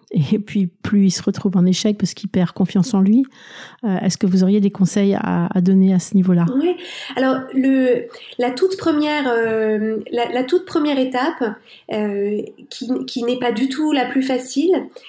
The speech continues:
Speaker 2: c'est, euh, d'arriver à une certaine forme d'acceptation, qui est simplement le fait de se dire, d-, d-, d'arriver en tant qu'adulte face à un enfant à avoir une partie de soi qui peut-être se dit, «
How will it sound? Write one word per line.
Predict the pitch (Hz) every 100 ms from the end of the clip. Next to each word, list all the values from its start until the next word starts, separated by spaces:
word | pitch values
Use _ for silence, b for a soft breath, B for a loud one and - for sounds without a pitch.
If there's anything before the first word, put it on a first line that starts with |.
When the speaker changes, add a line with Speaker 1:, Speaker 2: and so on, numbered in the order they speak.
| B
Speaker 2:
c'est, | - - 277 294 285 -
euh, | 233 233 233 226 - - - - - -
d'arriver | 254 269 262 294 302 -
à | 254
une | 254
certaine | 247 277 285 262
forme | 277 277 262
d'acceptation, | 240 247 285 - 240 - 233 - - _ b b b b - -
qui | - 269 269
est | 302 320 - -
simplement | - 302 302 285 320
le | 320 277
fait | 285 285 -
de | 254
se | 269
dire, | 214 247 294 339 262 - _ _
d-, | 233 233
d-, | 233 -
d'arriver | 247 285 320 277 294 269 - - -
en | 240
tant | 233 262
qu'adulte | 269 - 285 269 196
face | - 247 247
à |
un | 226 220
enfant | 214 262 320 - b b b b -
à | 254 262 269
avoir | 302 320
une | 294
partie | 302 320 -
de | 294 277
soi | - 294 277
qui | 247
peut-être | 269 285 311 -
se | - 262
dit, « | 214 254 262